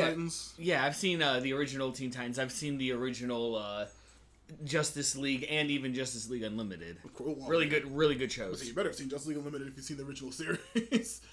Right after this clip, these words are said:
Speaker 2: Well,
Speaker 1: Uh, but, like, what was it? Uh, oh yeah, what's your favorite superhero in D C regarding?
Speaker 2: Uh, see, originally, yeah,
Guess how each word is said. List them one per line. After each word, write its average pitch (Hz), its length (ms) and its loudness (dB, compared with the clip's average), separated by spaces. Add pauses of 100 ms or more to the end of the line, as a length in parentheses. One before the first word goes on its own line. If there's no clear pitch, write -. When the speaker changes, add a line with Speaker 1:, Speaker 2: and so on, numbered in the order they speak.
(140)
Speaker 2:
Well, 196 120 -4 (340)
Speaker 1:
Uh, 185 440 6
but, 170 280 2
like, 160 220 -2 (220)
what 139 200 -6
was 110 300 -10
it? 117 180 -14
Uh, 143 580 -2
oh 175 60 4
yeah, 165 80 8
what's 170 140 0
your 185 100 -4
favorite 175 280 2 (200)
superhero 143 680 -2
in 139 140 -6
D 123 120 -6
C 123 220 -6
regarding? 90 440 -10 (1080)
Speaker 2:
Uh, 160 220 -2
see, 220 360 4 (380)
originally, 151 1120 4 (540)
yeah, 151 200 -2